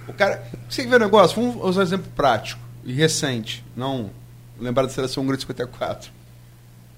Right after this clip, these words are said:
Mas é, que tem que ser sempre lembrado que é uma referência no futebol. Inclusive, introduziu outra coisa também que parece novidade, né?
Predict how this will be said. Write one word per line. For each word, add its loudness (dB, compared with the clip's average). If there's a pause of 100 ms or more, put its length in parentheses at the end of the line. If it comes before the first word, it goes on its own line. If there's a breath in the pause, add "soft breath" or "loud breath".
(120)
Mas 0
é, 4
que -16
tem -2
que -10
ser -6
sempre -4
lembrado 0
que -10
é -2
uma 0
referência -4
no -4
futebol. -4 (720)
Inclusive, 2
introduziu 0
outra 2
coisa 0
também -2
que -2
parece 0
novidade, -2
né? -6